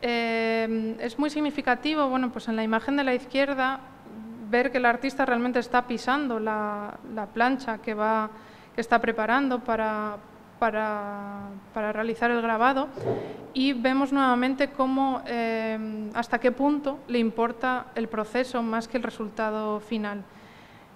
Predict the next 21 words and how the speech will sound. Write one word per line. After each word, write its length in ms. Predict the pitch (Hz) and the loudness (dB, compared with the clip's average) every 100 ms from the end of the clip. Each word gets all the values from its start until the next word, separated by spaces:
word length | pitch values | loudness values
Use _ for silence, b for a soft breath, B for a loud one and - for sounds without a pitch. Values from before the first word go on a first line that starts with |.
| - - | -20 -6
Y, 680 | 247 240 226 226 226 226 226 | -2 2 2 2 2 2 2
bueno, 180 | 240 226 | 2 2
en 120 | 214 | 2
la, 420 | 214 208 214 208 - | 2 2 0 -4 -2
en 140 | 233 | 0
la 100 | 220 | 2
imagen 320 | 214 226 247 | 0 0 0
de 80 | 240 | 2
la 120 | 240 | 4
derecha 520 | 240 254 277 - 277 339 - - - - - - - | 4 2 0 0 -4 -4 -12 -20 -20 -20 -20 -20 -4
le 140 | 233 | 2
vemos 280 | 226 226 233 | 4 4 2
supervisando 760 | 269 226 226 226 - 220 226 240 | 0 0 0 -2 0 0 2 2
una, 800 | 233 233 233 226 220 214 208 208 - - - | 2 2 2 0 -2 -6 -8 -12 -16 -16 -10
una 400 | 226 220 226 226 | -6 -2 -2 -2
estampación 800 | 220 233 220 208 - 233 214 208 | 0 0 0 -6 -4 -2 -2 -4
de, 280 | 214 202 - | -4 -6 -6
de 160 | 214 220 | -4 -2
una 200 | 214 214 | -2 -4
de 100 | 214 | -6
estas, 580 | 214 214 202 - - | -8 -8 -8 -14 -20